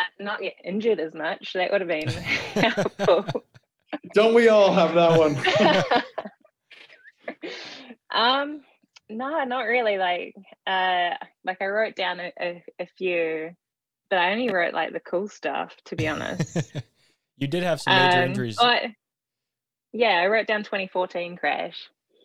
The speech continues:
Speaker 3: Yeah.
Speaker 1: which was, like, the one at Chula Vista on, on the rhythm section.
Speaker 3: Mm-hmm.
Speaker 1: Um, I broke six bones in both my arms and had a, a head injury, like, a, a proper, like,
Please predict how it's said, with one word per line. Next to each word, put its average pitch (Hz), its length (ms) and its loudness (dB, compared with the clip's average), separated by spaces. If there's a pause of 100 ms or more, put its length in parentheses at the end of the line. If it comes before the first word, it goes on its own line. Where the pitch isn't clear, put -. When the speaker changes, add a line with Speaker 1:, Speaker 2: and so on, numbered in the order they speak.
Speaker 3:
Yeah. 107 160 -4
Speaker 1:
which - 300 -4
was, 160 240 -4
like, 156 260 -2 (380)
the 180 100 0
one 165 220 0
at - 80 -10
Chula 175 240 0
Vista 156 640 -2 (440)
on, 151 500 -4
on 160 180 -2
the 156 80 0
rhythm 156 260 0
section. 151 540 -4 (360)
Speaker 3:
Mm-hmm. - 640 -8
Speaker 1:
Um, 151 320 4
I 170 100 6
broke 170 340 6
six - 280 0
bones 165 360 0
in 170 80 -4
both 156 200 0
my 156 120 -2
arms 147 340 -2
and 151 160 -6
had 151 160 -2
a, 147 240 -4 (180)
a 147 300 4
head 156 120 4
injury, 165 520 2
like, 156 240 -6
a, 147 500 0 (540)
a 165 140 2
proper, 156 720 2
like, - 260 -2